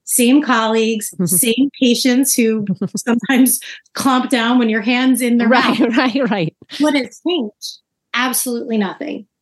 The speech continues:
Speaker 1: Sh-, nothing changed about her
Speaker 2: Mm-hmm.
Speaker 1: job. What changed was her orientation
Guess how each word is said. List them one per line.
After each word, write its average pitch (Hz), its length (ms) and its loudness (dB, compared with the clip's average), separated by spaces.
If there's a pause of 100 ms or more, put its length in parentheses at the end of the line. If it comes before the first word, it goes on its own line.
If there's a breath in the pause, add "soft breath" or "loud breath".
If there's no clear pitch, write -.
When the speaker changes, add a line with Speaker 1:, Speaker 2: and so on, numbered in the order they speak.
(260)
Speaker 1:
Sh-, - 280 -6
nothing 262 500 4
changed 285 600 2
about 202 420 -4
her 226 200 0
Speaker 2:
Mm-hmm. 202 140 -4
Speaker 1:
job. 190 380 -4 (680)
What 254 280 2
changed 254 480 4
was 220 160 0
her 247 240 0
orientation 220 1160 0